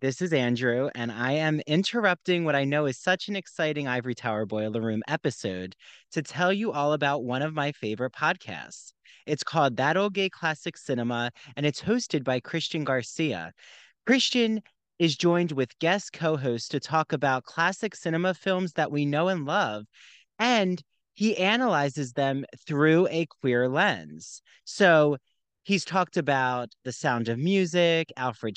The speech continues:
Hitchcock, The Wizard of Oz, Sleeping Beauty,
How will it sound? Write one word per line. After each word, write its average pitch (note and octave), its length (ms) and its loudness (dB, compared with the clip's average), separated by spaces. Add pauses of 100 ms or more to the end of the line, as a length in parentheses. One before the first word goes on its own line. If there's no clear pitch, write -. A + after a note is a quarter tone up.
Hitchcock, F3 760 0
The B2+ 80 -6
Wizard A#2 300 -2
of B2 140 0
Oz, E3 380 2
Sleeping A#2 460 -2
Beauty, F3+ 540 0